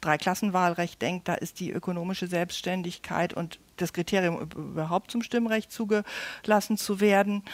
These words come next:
im Dreiklassenwahlrecht dann nochmal das Gewicht der Stimmen je nach Steuer zu differenzieren.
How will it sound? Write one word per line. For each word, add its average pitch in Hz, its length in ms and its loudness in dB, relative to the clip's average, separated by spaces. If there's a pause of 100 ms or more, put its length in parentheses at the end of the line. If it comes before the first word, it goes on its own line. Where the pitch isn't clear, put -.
(160)
im 175 120 0
Dreiklassenwahlrecht 185 1040 2
dann 180 220 2 (200)
nochmal 180 520 4 (440)
das 180 220 -2
Gewicht 185 380 2
der 180 80 6
Stimmen 175 500 0
je 165 160 0
nach 160 220 -2
Steuer 202 440 4 (320)
zu - 140 2
differenzieren. 233 960 2